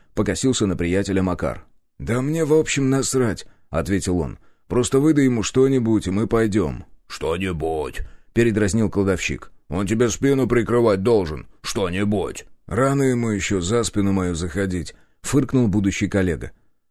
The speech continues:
«Дробовик», — уверенно произнёс я. «К нему две коробки с картечью. Топор, желательно, с мясницкой заточкой. Рюкзак, три сухпая и...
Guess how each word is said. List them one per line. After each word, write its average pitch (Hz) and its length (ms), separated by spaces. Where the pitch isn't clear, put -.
«Дробовик», — 120 680
уверенно 120 460
произнёс 98 480
я. 76 220
«К - 80
нему 123 280
две 113 220
коробки 110 360
с 104 80
картечью. 92 640
Топор, 104 400
желательно, 95 580
с - 120
мясницкой 107 520
заточкой. 95 560
Рюкзак, 113 600
три 127 200
сухпая 120 460
и... 107 240